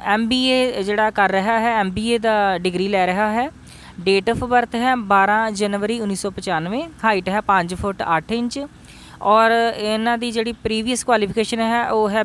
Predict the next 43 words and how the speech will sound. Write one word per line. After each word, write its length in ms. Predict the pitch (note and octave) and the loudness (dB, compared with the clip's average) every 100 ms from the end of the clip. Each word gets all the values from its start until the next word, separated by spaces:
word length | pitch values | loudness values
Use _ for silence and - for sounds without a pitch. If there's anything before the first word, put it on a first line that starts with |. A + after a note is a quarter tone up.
| G3 | 2
Bachelor 400 | F#3 G#3+ G#3+ A3 G#3+ | 0 0 0 0 0
in 200 | G#3 G#3 | -2 0
Architect 640 | F3+ E3+ G3 A3 A3 B3+ C4 - - - - - | 0 0 -2 -2 -2 -4 -8 -12 -20 -20 -20 -8
ਔਰ 180 | - A3 | 0 2
ਇਹ 160 | G#3+ A#3 | 2 0
ਬਿਲੋਂਗ 320 | A3 G#3 G#3 | 2 0 0
ਕਰਦੇ 320 | A3+ G#3+ A3 | 0 0 0
ਨੇ 120 | A3+ A3 | -2 -2
ਦਿੱਲੀ 360 | G3 F3+ G#3 | -2 -2 -2
ਤੋਂ। 260 | A3 B3 C4 - - - - | 0 -2 -2 -8 -20 -20 -10
Well 280 | F3+ G#3+ B3+ C4 | 0 2 2 2
settle 260 | C4+ C#4 C4 | 0 0 0
ਸਾਰੀ 260 | B3+ B3+ | 0 0
ਫੈਮਿਲੀ 480 | A#3+ G#3+ G3 A3+ A3+ | -2 -2 -2 -2 -2
ਹੈ। 180 | A#3+ B3+ | 0 -2
ਅ, 800 | C4+ - - - - A3 A3 A3 | -6 -20 -20 -14 -6 -2 0 -2
ਸਾਰੇ 400 | G#3+ G#3 A#3 A#3+ | 0 2 2 0
ਜਿਹੜੇ 300 | A3+ A3 A3 | 0 0 0
ਫਾਦਰ 380 | G#3 A3+ G#3+ A3+ | 0 0 0 0
ਸਾਹਿਬ 260 | G#3+ A#3 A3+ | 2 2 2
ਇਹਨਾਂ 200 | A3 A3 | 0 0
ਦੇ 140 | G#3+ | 0
ਉਹ 80 | G#3 | 0
ਵੀ 120 | A#3+ | -2
ਬਿਜ਼ਨਸ 340 | G#3 G#3 G#3 - | -2 -2 -2 0
ਕਰਦੇ 320 | A3+ G3+ G#3+ | 0 0 -2
ਨੇ, 100 | A3 | 0
ਮਦਰ 340 | G#3 F#3+ G#3+ | 0 0 0
ਜਿਹੜੇ 400 | G#3+ G#3 G#3 G3+ | 0 0 0 0
ਉਹ 160 | G3 F3+ | 0 -2
ਵੀ 140 | G#3 F#3 | -2 0
ਹਾਊਸਵਾਈਫ 540 | F3+ F3+ G#3+ G#3+ G#3 | 0 0 -2 -2 -2
ਨੇ 160 | A3 C4 - - - - - | -6 -8 -12 -20 -20 -20 -8
ਔਰ 300 | F#3+ G3+ G#3 G#3+ A3 | -2 0 2 2 0
ਇਹਨਾਂ 220 | A3+ B3 | 0 0
ਨੂੰ 100 | B3+ A3+ | 0 2
well 260 | A3+ C4 C4+ | 2 2 0
educated 500 | B3 A#3+ B3 B3+ A#3+ | -4 -8 -4 -4 -2
ਲੜਕੀ 400 | A3 F#3 G#3 G#3 | -4 -6 -10 -4
ਦਾ 120 | G#3 | -4
ਪ੍ਰੋਫਾਈਲ 420 | G3+ F#3+ G3 F#3 | -4 -4 -2 -2
ਚਾਹੀਦਾ 340 | F#3 F3+ G3+ A3+ | -2 -2 0 0
ਹੈ। 140 | B3+ | 0